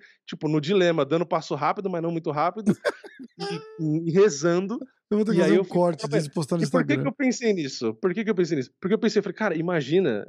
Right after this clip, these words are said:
Speaker 1: você tá numa situação dessa e você não fala inglês e você precisa perguntar pra alguém, 'Caralho, banheiro'", e eu, sabe, tipo, no,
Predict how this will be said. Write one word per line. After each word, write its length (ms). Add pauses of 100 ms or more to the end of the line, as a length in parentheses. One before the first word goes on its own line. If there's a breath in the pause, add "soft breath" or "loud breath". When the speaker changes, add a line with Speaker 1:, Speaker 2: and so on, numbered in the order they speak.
Speaker 1:
você 280
tá 120
numa 160
situação 260
dessa 300
e 40
você 200
não 100
fala 180
inglês 600
e 160
você 240
precisa 280
perguntar 420
pra 120
alguém, 260 (480 loud breath)
'Caralho, 300
banheiro'", 720
e 60
eu, 120 (120)
sabe, 240
tipo, 220
no, 280